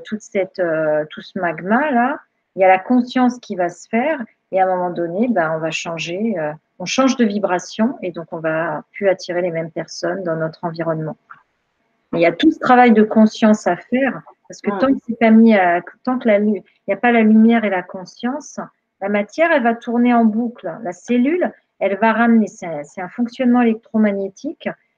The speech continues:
Speaker 1: C'est comme un enregistrement, en fait, sur une bande magnétique. Donc, vous avez, euh, une, un événement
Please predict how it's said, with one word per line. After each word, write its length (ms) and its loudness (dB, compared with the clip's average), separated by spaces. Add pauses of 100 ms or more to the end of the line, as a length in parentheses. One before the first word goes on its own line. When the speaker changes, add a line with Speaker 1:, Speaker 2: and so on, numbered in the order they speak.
(100)
Speaker 1:
C'est 120 -4
comme 200 2
un 160 2
enregistrement, 840 0
en 40 -8
fait, 280 -14
sur 260 -8
une 140 4
bande 220 2
magnétique. 680 -2 (380)
Donc, 120 -12
vous 200 0
avez, 420 0 (240)
euh, 240 2
une, 280 4
un 200 2
événement 720 2